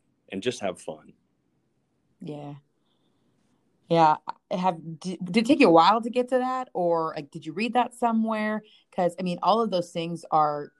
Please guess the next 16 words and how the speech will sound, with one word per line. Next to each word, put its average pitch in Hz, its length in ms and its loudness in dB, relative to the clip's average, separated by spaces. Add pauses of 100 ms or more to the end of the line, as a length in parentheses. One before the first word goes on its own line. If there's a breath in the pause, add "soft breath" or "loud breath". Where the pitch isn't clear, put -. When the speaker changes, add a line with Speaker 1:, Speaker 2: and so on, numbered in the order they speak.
(320)
Speaker 2:
pretty 208 320 -2
basic, 147 640 -4 (140)
but 147 180 0
they're 156 160 -10
so - 460 -6
fundamental. 143 1040 -6
Speaker 1:
They 120 100 0
really 139 300 0
are. 110 300 0
And 98 100 -10 (180)
I, 107 40 -12
I 107 40 -10
think 131 220 -12
I've 104 140 -8
had 104 180 -6
the, 92 240 -12